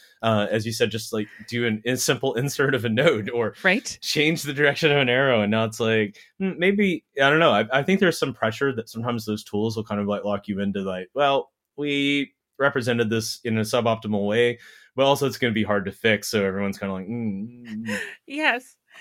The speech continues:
Speaker 2: And I mean, and let's face it, I mean, no one wants to watch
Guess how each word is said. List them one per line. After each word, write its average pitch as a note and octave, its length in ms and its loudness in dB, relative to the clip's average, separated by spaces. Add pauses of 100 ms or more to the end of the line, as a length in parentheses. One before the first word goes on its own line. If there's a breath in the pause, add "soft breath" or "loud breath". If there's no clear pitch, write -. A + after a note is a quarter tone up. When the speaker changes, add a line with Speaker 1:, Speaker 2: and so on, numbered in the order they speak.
(360 loud breath)
Speaker 2:
And B3 440 0
I A#3 80 0
mean, A#3 300 -4
and A#3 160 -2
let's A#3 160 -4
face G#3 220 -2
it, D#3+ 120 0
I - 60 -4
mean, E3 460 -2
no F#3+ 180 4
one G3 240 4
wants E3 300 0
to F3 160 -4
watch E3 760 -2